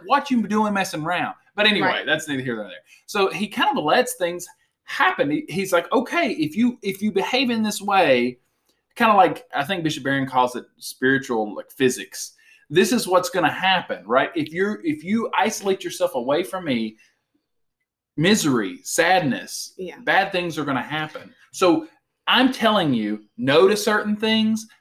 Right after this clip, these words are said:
Speaker 1: not to just be wagging my finger because I'm a, a God who just is jealous and wants to see you hop when I say hop. But, but I know what's best for you. Like,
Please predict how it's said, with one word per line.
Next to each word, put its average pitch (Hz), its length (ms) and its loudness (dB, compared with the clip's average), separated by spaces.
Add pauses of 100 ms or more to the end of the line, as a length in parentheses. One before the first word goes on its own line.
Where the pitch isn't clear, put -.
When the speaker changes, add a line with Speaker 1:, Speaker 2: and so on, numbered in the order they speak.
Speaker 1:
not 160 280 2
to 165 80 -12
just 156 200 -4
be 147 80 0
wagging 147 320 2
my 127 100 -2
finger 143 320 -4
because 131 260 -8
I'm 123 160 0
a, 104 240 -6 (360)
a 107 80 -6
God 120 280 2
who 120 80 -2
just 113 280 -8 (120)
is 107 180 -12
jealous 120 420 2
and 107 100 -10
wants 120 180 -4
to 110 100 -12
see 123 160 -4
you 113 220 2
hop 123 340 2
when 117 100 0
I 117 60 0
say 117 180 -2
hop. 123 440 0 (480)
But, 175 220 2
but 165 80 4
I 165 140 4
know 196 180 4
what's 180 220 0
best 123 260 -2
for 107 80 -12
you. 92 140 -12 (100)
Like, 165 380 0